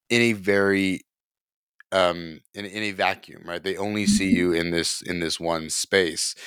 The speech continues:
Speaker 1: And I talked to somebody in one of my podcasts that said they had started getting people that were texting them and, like,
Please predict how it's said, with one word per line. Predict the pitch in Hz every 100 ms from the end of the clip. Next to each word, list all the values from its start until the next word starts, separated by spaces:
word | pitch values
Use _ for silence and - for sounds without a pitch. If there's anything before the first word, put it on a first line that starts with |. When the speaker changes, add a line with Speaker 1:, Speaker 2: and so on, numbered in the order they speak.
| - - - -
Speaker 1:
And | 92 90 87 85 - -
I | 95
talked | - 110 -
to | 92
somebody | 104 107 92 87
in | 82
one | 85 85
of | 80
my | 85
podcasts | 87 87 82 -
that | - 82
said | - 87 85 82 80 _
they | 87 85 85
had | 87 -
started | - 107 107
getting | 90 85
people | 101 - 87
that | 82
were | 82
texting | - - - - 90
them | 78 78 78
and, | 80
like, | 80